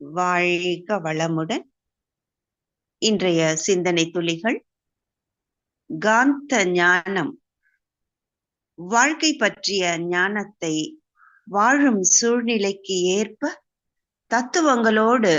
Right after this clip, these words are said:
பொருத்தி பார்க்கும்போதுதான் தத்துவங்களின்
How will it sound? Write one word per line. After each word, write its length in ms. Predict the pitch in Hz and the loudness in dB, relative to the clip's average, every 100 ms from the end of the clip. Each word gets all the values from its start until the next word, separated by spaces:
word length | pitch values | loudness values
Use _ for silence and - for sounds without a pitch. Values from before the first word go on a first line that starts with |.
| - - | 0 -6
பொருத்தி 440 | 202 196 202 - 202 - | -2 -2 -2 -4 -4 0
பார்க்கும்போதுதான் 1200 | 185 180 - 180 175 170 165 170 185 160 156 202 - _ _ _ _ _ 233 | -2 -2 -4 -4 0 0 -2 0 0 0 0 -2 -6 _ _ _ _ _ -2
தத்துவங்களின் 800 | 233 - 320 247 208 190 180 | -2 0 2 2 2 2 0